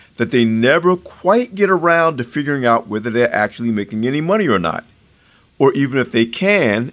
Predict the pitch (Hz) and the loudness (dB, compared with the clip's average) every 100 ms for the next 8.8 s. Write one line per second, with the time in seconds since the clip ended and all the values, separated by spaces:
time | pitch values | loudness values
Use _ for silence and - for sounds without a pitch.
0 | _ 120 117 113 117 117 - 107 143 165 | _ -4 -2 0 0 -2 -8 -6 -2 -2
1 | - _ _ _ _ _ _ _ _ _ | -4 _ _ _ _ _ _ _ _ _
2 | - 226 214 175 127 110 - - - 175 | -4 0 2 2 2 0 -2 -4 -2 2
3 | 185 185 - 165 151 127 135 131 131 127 | 4 4 4 -2 2 2 2 0 0 0
4 | 95 107 117 - 107 110 101 104 104 110 | 2 -2 -2 0 2 2 2 2 2 0
5 | - _ _ - 101 107 113 113 - 98 | -6 _ _ -2 0 0 -2 -6 -6 -4
6 | 92 101 - - _ - _ - 131 226 | -4 -6 -10 -16 _ -20 _ -4 2 2
7 | 226 160 113 - - - 208 226 147 107 | 2 0 -2 -2 -2 0 2 4 4 2
8 | 101 104 107 107 101 95 98 | 2 0 0 -2 -2 -2 -4